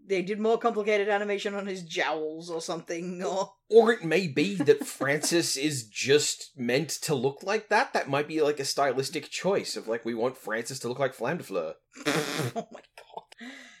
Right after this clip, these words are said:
Speaker 1: You did that on purpose.
Speaker 2: I knew I would get it wrong, but I didn't necessarily know how wrong.
Speaker 1: Your nana would give you the look.
Speaker 2: Yeah, it's true.
Speaker 1: Well, it would be a weird choice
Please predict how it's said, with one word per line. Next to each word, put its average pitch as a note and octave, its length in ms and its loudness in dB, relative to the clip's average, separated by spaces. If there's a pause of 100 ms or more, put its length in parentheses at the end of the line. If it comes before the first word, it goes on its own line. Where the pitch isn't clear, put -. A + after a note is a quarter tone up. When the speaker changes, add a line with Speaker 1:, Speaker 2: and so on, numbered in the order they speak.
(100)
Speaker 1:
You C4+ 160 4
did F4+ 160 6
that C4 200 12
on G3+ 80 -6
purpose. A3+ 840 8
Speaker 2:
I D3+ 120 8
knew F#3+ 160 10
I G#3 80 12
would F#3 120 10
get E3+ 200 12
it C3+ 40 -6
wrong, A#2 640 4
but A#2 280 4
I C3+ 80 8
didn't C3+ 360 0
necessarily A#2+ 640 2
know G#2+ 160 2
how G#2 300 -2
wrong. E2+ 440 -4 (200)
Speaker 1:
Your C4+ 280 8
nana F#3 420 0
would E3+ 220 -6
give F3 180 -6
you E3 160 -8
the D3+ 140 -6
look. - 480 -10 (180)
Speaker 2:
Yeah, A2+ 400 6
it's A2 260 2
true. D#2 520 -10 (240)
Speaker 1:
Well, D#3 240 -2
it A3+ 100 4
would B3 300 0
be C4+ 200 -6
a A#3 120 6
weird C4+ 480 -2
choice F3 680 -4